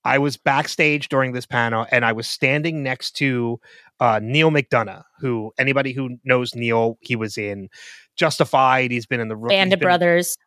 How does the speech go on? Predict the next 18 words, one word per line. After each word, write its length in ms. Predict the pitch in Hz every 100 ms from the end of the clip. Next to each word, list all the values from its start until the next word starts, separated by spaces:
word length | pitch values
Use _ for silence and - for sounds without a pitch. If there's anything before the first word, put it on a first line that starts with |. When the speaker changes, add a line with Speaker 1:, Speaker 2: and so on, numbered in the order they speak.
| _
Speaker 1:
Band 240 | 147 131 131
of 60 |
Brothers, 460 | 120 113 110 107 -
yeah. 140 | 92 - - - - -
So 400 | - 147 127 117 _ 165
Neil 280 | 165 196 190
and 80 |
I 120 | 175 170
were 140 | 160
at, 220 | 147 -
got 200 | 139 147 143 -
to 220 | 156 135 127 _ _ _ _ 151
be 140 | 151
buddy-buddy 500 | 120 151 139 135 131
over 180 | 123 117
the 80 | 113
weekend. 380 | 113 - 101 73
So 280 | 143 117